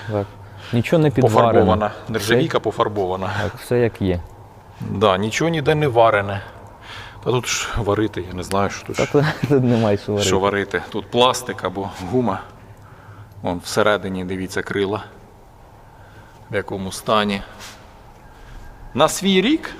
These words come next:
Speaker 2: це, в принципі, ідеальний трактор. Да, є знос по навіскі в місцях приєднання, ну це нормально.
Speaker 1: Не без
Speaker 2: Без
Speaker 1: цього.
Speaker 2: цього ніяк, да. <laughs> Якби тут зносу не було, значить трактор не працював. А, і палець, видно, тягав причепи якісь,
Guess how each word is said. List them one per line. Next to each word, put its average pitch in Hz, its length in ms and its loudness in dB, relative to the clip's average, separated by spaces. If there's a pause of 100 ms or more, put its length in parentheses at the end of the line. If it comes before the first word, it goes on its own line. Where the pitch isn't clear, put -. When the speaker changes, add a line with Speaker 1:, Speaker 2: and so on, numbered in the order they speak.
(180)
Speaker 2:
це, - 160 2
в 139 60 2
принципі, 185 460 2
ідеальний 147 380 4
трактор. 107 400 -2
Да, 120 200 4
є 170 200 0
знос 175 300 0
по 139 260 4
навіскі 135 600 0
в 196 80 -2
місцях - 380 2
приєднання, 165 720 4
ну 139 80 -4
це 143 160 2
нормально. 139 520 0 (600)
Speaker 1:
Не 117 120 6
без 123 100 6
Speaker 2:
Без 113 120 6
Speaker 1:
цього. 143 140 8
Speaker 2:
цього 151 120 6
ніяк, 156 400 4
да. 101 320 4
<laughs> - 60 -4
Якби 170 360 4 (340)
тут 165 120 -2
зносу 165 320 2
не 160 120 2
було, 175 260 6
значить 151 280 0
трактор 143 360 4
не 143 80 2
працював. 95 520 2 (1500)
А, 95 360 2
і 190 80 0
палець, 113 520 2
видно, 135 340 0 (160)
тягав 123 360 2
причепи 180 460 2
якісь, 165 420 0